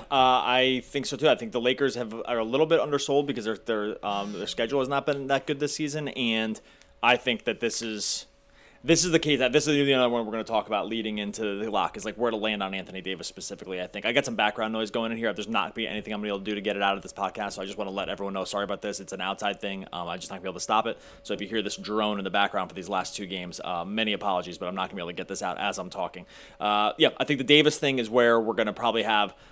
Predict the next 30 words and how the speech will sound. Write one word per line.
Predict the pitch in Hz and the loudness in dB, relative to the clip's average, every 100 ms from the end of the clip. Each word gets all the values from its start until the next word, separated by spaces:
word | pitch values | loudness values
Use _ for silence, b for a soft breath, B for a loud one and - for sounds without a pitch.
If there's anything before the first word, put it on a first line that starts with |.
| B | B
a | 107 | 2
lot | 107 117 110 | 8 10 10
of | 107 | 6
question | 117 - 127 | 0 0 2
marks, | 131 143 - 127 | 4 4 0 0
and | 120 120 123 | 2 2 2
if | 123 | 0
ultimately | - 143 156 147 | 4 4 4 2
we | 143 | 2
landed | 156 160 | 4 4
on | 165 | 4
him, | 165 | 2
I | 113 | -2
think | 123 | 0
I'd | 117 | 2
be | 120 | 2
okay | 113 156 | 4 4
with | 151 | 6
it, | 147 - | 4 2
and | 123 117 113 113 107 | 0 2 0 -2 -4
if | 117 - | -6 -4
we | 117 | 0
didn't, | 120 110 101 | 2 2 -2
I | |
think | 101 101 | -4 -4
I'd | 95 | -4
be | 98 | -4
fine | 104 98 | -4 -4
there | 98 | -4
too. | 95 104 | -4 -6